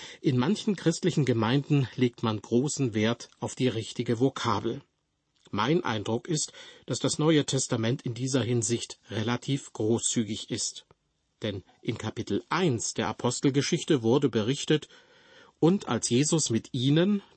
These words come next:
den Aposteln, zusammen war, befahl er ihnen, Jerusalem nicht zu verlassen,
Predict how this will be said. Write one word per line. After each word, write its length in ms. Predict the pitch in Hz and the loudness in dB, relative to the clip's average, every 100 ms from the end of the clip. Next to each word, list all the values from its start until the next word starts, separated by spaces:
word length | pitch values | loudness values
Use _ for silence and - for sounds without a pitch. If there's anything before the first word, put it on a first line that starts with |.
| - | -2
den 180 | 104 | -2
Aposteln, 680 | - - 139 147 - 151 151 | -2 -2 0 0 2 2 2
zusammen 540 | - 107 101 117 131 | -2 0 2 2 2
war, 240 | 139 151 160 _ - - - | 2 2 0 _ -20 -20 -4
befahl 400 | - - 139 180 | -2 0 2 2
er 220 | 156 139 | 2 2
ihnen, 360 | 147 135 147 147 - | 2 4 4 2 -2
Jerusalem 720 | 120 117 123 123 123 123 123 | 0 2 4 4 4 2 2
nicht 260 | 113 110 - | 0 -2 -2
zu 140 | - | 0
verlassen, 560 | 139 143 165 156 117 95 | 2 2 2 0 -2 -2